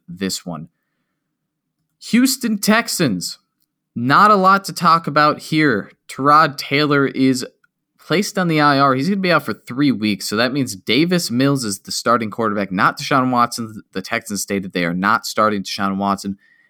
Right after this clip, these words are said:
this entire year. So get that out of your head. Get that out of your fantasy football team because he's not going to do it. And I truly, truly believe that. So I guess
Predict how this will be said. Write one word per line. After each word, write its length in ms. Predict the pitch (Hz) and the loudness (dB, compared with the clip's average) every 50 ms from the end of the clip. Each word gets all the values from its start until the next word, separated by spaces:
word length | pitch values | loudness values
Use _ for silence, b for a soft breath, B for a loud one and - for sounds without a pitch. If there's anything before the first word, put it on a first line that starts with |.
| b b | b b
this 240 | 135 156 156 - - | 0 0 0 0 -2
entire 400 | 139 147 143 135 135 127 123 127 | -2 -2 0 2 2 2 2 2
year. 260 | 120 120 120 117 113 | 2 2 2 0 0
So 160 | 113 - 95 | -2 -4 -6
get 260 | 98 101 117 120 - | -4 -4 -4 -4 -2
that 180 | - 117 117 113 | -2 0 0 2
out 180 | 110 110 110 107 | 2 2 2 0
of 60 | 104 | -2
your 140 | 104 104 101 | -2 -2 -4
head. 340 | - 95 95 95 95 95 - b b b b b b | -2 -2 -2 -2 -2 -4 -8 b b b b b b
Get 160 | - 113 104 | -2 -2 -2
that 160 | - 113 104 101 | 0 0 0 2
out 200 | 98 98 98 98 | 2 2 2 2
of 120 | 92 95 | 0 -2
your 140 | 95 92 85 | -4 -6 -6
fantasy 420 | - 90 90 90 87 85 - 85 | -6 -4 -4 -4 -6 -6 -10 -12
football 400 | - - 90 85 - 80 78 80 | -10 -10 -10 -8 -8 -8 -8 -8
team 260 | - - 95 95 90 | -8 -6 -6 -4 -4
because 200 | 85 90 82 82 | -6 -8 -10 -6
he's 160 | 90 101 107 98 | -6 -6 -4 -2
not 260 | 98 101 110 113 - | -2 -2 -2 -2 -4
going 240 | 110 107 107 101 95 | -6 -4 -4 -4 -4
to 80 | 98 | -4
do 160 | 92 98 104 | -2 -2 0
it. 140 | 101 104 - - | 0 -2 -2 -4
And 140 | 90 90 | -6 -4
I 140 | 90 92 95 | -4 -4 -4
truly, 800 | 85 - - - - - 151 165 170 165 156 160 156 151 151 151 b b b b b | -4 -8 -10 -12 -6 -4 -2 0 0 0 2 2 2 0 -2 -4 b b b b b
truly 380 | - - - 139 135 131 123 123 | -10 -4 0 0 2 2 2 0
believe 420 | 104 101 98 90 95 104 113 117 | 0 -2 -4 -2 0 -2 -2 -2
that. 300 | 127 139 147 170 175 - _ _ _ _ _ _ _ _ _ _ - | -2 -2 -2 -2 -4 -8 _ _ _ _ _ _ _ _ _ _ -16
So 580 | - - - - 170 143 104 85 85 101 - _ _ _ _ _ _ _ _ _ _ _ _ _ _ _ _ _ _ _ _ _ _ _ _ _ _ _ _ _ _ _ - | -12 -8 -2 2 2 2 2 2 0 -2 -6 _ _ _ _ _ _ _ _ _ _ _ _ _ _ _ _ _ _ _ _ _ _ _ _ _ _ _ _ _ _ _ -2
I 140 | - 104 120 | 0 0 0
guess 540 | 117 - - 104 117 151 185 - - - | 0 -4 -2 0 2 2 2 0 -2 -6